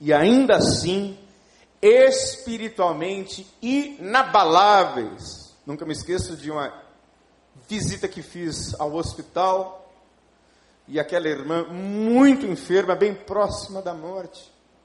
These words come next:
me dizia, "Pastor, fique tranquilo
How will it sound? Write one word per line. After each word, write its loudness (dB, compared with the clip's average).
me -16
dizia, -10
"Pastor, -16
fique -20
tranquilo -20